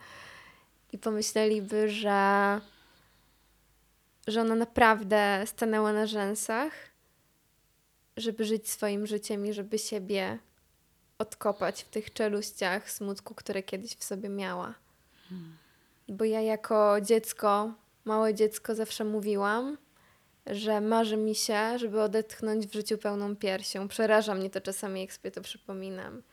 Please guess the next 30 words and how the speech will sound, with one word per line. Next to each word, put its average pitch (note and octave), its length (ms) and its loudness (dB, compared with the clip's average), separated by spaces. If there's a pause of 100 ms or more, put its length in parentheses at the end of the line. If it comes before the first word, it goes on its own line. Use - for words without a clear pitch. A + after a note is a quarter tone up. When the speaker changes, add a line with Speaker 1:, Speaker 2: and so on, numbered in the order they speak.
(120)
Speaker 1:
Jako - 140 -4
Speaker 2:
Mm. A3+ 120 -2
Speaker 1:
siedmioletnia A3+ 420 0
dziewczynka, A3+ 460 -4
ja F#3+ 120 -6
już G3+ 140 -10
to G#3 120 -8
mówiłam. G3 560 -4
Speaker 2:
Mm. E3+ 280 -6 (920)
Speaker 1:
I A3+ 60 0
ja A3+ 140 2
odetchnęłam. G3+ 840 -4 (440)
Speaker 2:
No. G3+ 260 -6 (800)
Speaker 1:
I G#3+ 40 -18
to - 180 -14
Speaker 2:
Ja G#3 60 -4
Speaker 1:
jest G#3 140 2
Speaker 2:
już - 60 -6
miałam F#3+ 200 6
ciarki B3 320 2
teraz, F3 200 0
jak F3 120 -6
powiedziałaś E3+ 560 -4
o F3 40 -8
tej F3 200 -6
dziewczynce D#3+ 800 -8
i D#3+ 80 -6
o E3 80 -6
Speaker 1:
No. C4 120 -12
Speaker 2:
tym. B3+ 300 -10